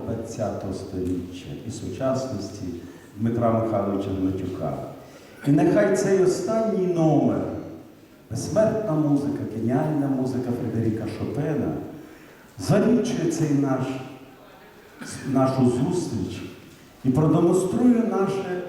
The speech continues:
бажання бути разом, бути завжди в мистецтві, тому що воно вічне,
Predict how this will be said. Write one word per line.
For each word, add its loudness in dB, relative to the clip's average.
бажання 0
бути 2
разом, 2
бути 4
завжди 2
в 6
мистецтві, -4
тому 4
що 0
воно 4
вічне, -6